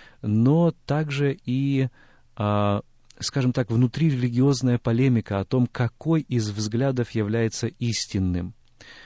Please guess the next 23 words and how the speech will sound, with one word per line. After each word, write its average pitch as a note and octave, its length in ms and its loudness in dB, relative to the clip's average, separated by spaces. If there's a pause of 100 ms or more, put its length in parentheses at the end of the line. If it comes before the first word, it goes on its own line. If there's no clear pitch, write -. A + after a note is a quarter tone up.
(280)
А A2 180 -4
что G#3 240 2
об D3+ 100 0
этом A#2 220 -2
говорит G#2+ 300 0
Писание? F#2 520 -2
Вот G2+ 220 -6
о G#2+ 100 -2
нашей A#2 360 0
ответственности A#2 760 -4
как - 320 -6
верующих D3 880 -2
защищать A2 760 -4
истинное C#3 440 0
учение A#2 580 0 (460)
и - 80 -10
в - 80 -16
то A#2 80 -2
же G#2 100 0
время G#2 280 0
опасаться, A2+ 760 -2 (500)
остерегаться G#2+ 840 -2
лжеучений. G#2 760 -4